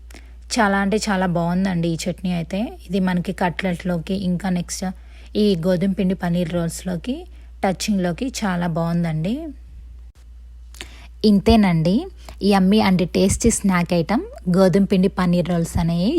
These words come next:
చాలా సులభంగా తయారైపోయాయి. పిల్లలు కూడా వీటిని చాలా ఇష్టంగా తింటారండి. మీరు కూడా ఇంట్లో తప్పకుండా ప్రయత్నించండి.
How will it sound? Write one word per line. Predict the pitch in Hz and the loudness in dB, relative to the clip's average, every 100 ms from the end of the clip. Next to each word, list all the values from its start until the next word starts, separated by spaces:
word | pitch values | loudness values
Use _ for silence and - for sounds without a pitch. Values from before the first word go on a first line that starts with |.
| - | 0
చాలా | 214 180 185 320 | 0 2 2 0
సులభంగా | - 220 170 175 175 | 0 2 4 2 2
తయారైపోయాయి. | 240 214 175 165 165 180 165 165 165 240 370 - - - - - | 2 2 2 2 0 -2 -2 0 0 0 -2 -12 -18 -18 -4 4
పిల్లలు | 208 202 185 | 6 6 6
కూడా | 190 196 | 4 4
వీటిని | 175 170 196 | 2 2 0
చాలా | - 190 175 185 220 | 0 2 4 2 0
ఇష్టంగా | 185 - - 196 196 | -2 -2 0 2 2
తింటారండి. | 208 180 165 170 165 160 160 233 370 - - - - - - | 2 0 0 0 0 0 2 0 -2 -8 -20 -20 -20 -20 0
మీరు | 202 208 190 | 4 6 4
కూడా | 196 185 214 | 4 4 6
ఇంట్లో | 226 180 175 233 | 4 4 2 2
తప్పకుండా | 208 - 180 - 175 220 | 2 0 0 2 4 2
ప్రయత్నించండి. | - 190 175 - 185 165 - 165 151 | 2 0 0 0 0 0 -2 -4 -4